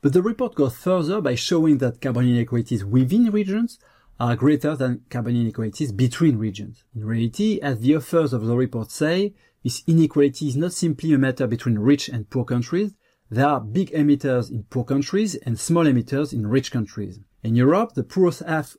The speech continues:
of the population emits around five tons of greenhouse gases per year and per capita. In East Asia, it emits about three tons, and in North America, about ten tons. The contrast is striking with the emissions of the top ten percent emitters in these regions,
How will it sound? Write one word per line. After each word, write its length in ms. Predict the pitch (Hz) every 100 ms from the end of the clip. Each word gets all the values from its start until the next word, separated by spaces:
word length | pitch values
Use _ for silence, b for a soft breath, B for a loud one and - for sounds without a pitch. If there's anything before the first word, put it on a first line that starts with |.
| -
of 100 | 113
the 120 | 117
population 640 | - - 107 120 196 214 -
emits 320 | 131 135 -
around 300 | 127 127 120
five 340 | - 190 170
tons 300 | - 156 143
of 180 | 123 -
greenhouse 280 | 127 139 117
gases 400 | 127 117 120 -
per 160 | 120 113
year 220 | 127 123
and 200 | 117 101
per 120 | 101
capita. 560 | 104 104 - 156 185 208 B B B B -
In 180 | 120 120
East 240 | 160 131 -
Asia, 400 | 127 120 127 123
it 160 | 120 117
emits 240 | 117 120
about 280 | 104 110 - -
three 240 | - 147
tons, 440 | 127 143 160 190 - b b -
and 140 | 123
in 200 | 127 131
North 180 | 156 160
America, 380 | 117 110 110 143
about 260 | 120 143 _
ten 240 | 147 131
tons. 440 | 123 104 101 - _ _
The 100 | 127
contrast 400 | 151 180 226 -
is 100 | 143
striking 540 | - 190 180 - 185
with 180 | 151 131
the 120 | 127
emissions 400 | 139 151 151 127
of 120 | 120 104
the 100 | 110
top 300 | - 175 -
ten 160 | 165
percent 380 | 151 139 - 135
emitters 480 | 127 120 127 117 107
in 180 | 113 95
these 220 | 113 104
regions, 460 | 123 120 185 220